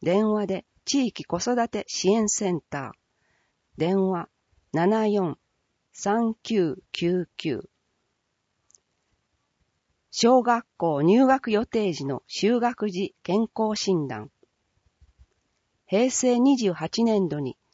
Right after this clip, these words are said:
小学校へ入学予定の児童。平成二十一年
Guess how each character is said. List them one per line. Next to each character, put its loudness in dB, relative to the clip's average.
小 0
学 -4
校 -2
へ -4
入 2
学 -4
予 -2
定 -4
の -2
児 -6
童。 -6
平 0
成 0
二 4
十 2
一 -4
年 -4